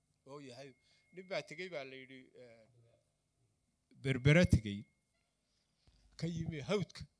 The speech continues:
Wuxuu arkay badda la gelayo, kalluunka lagala soo baxayo. Markaasuu la yaabay. Wuxuu ku leeyahay, "Bad nin quusay oo soo qabsaday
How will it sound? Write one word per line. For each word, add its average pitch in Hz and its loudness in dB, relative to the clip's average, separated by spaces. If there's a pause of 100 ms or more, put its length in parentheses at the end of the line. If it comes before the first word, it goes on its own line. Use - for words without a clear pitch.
(720)
Wuxuu 143 -12
arkay 123 -12
badda 151 -6
la 143 -4
gelayo, 143 -6
kalluunka 156 -6
lagala 139 2
soo 120 -6
baxayo. 92 -8 (1040)
Markaasuu 131 -10
la 170 0
yaabay. 104 -4 (840)
Wuxuu 139 -10
ku 170 -10
leeyahay, 165 -4
"Bad 190 0
nin 196 -2
quusay 139 -4 (340)
oo 135 -8
soo 175 -2
qabsaday 139 -4